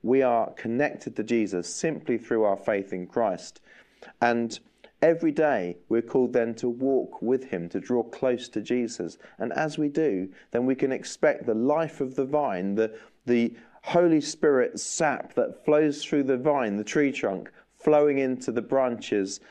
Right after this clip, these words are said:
of our lives. And we need that because we need his wisdom, and we need our strength, uh, his strength at work in our lives. It's good to know that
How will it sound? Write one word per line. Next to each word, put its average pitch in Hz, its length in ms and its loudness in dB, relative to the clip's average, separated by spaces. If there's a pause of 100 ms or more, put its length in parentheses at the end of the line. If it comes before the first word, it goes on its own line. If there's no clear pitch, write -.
(200)
of 107 140 2
our 113 220 4
lives. 104 500 0
And 113 160 -8
we 139 100 -2
need 143 300 -4
that - 220 -4
because 107 240 -4
we 110 120 -2
need 107 220 -2
his 98 140 -6
wisdom, 117 460 -4 (340)
and 101 140 -2
we 101 80 0
need 101 180 -2
our 95 120 2
strength, - 640 -6 (460)
uh, 107 140 4
his 113 380 -2
strength 90 400 -2
at 78 120 -6
work 92 300 0
in 92 100 -4
our 90 140 -6
lives. 85 520 -10 (1080)
It's - 100 -6
good 196 200 2
to 151 100 -2
know 131 260 2 (720)
that - 380 2